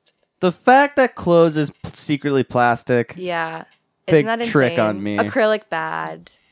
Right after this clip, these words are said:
Speaker 1: What the
Speaker 2: Yeah,
Speaker 1: heck?
Speaker 2: yeah.
Speaker 1: I didn't even know you could do that.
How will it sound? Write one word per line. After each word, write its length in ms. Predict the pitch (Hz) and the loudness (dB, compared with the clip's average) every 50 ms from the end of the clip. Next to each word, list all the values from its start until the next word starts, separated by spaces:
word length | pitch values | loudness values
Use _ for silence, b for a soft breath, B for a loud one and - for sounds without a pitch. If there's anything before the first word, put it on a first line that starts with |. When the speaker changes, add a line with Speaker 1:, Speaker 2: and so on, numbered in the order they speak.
| _ _ | _ _
Speaker 1:
What 200 | - 131 151 - | -14 -12 -12 -10
the 80 | - - | -8 -6
Speaker 2:
Yeah, 440 | - 127 135 147 156 160 160 165 175 | -4 -4 -2 -2 -4 -4 -8 -12 -14
Speaker 1:
heck? 80 | 185 190 | -16 -14
Speaker 2:
yeah. 440 | 180 165 160 160 160 156 160 170 190 _ _ _ _ _ b b b b b b b | -12 -10 -10 -10 -10 -10 -12 -14 -18 _ _ _ _ _ b b b b b b b
Speaker 1:
I 40 | 156 | -6
didn't 60 | 170 180 | -4 -2
even 100 | 175 175 | -2 0
know 60 | 170 | 0
you 100 | 165 165 | 0 0
could 160 | 170 143 - | -2 -4 -4
do 200 | - 156 175 180 | -2 -2 -2 0
that. 360 | 175 160 139 123 110 - - | 0 0 -2 -2 -4 -8 -12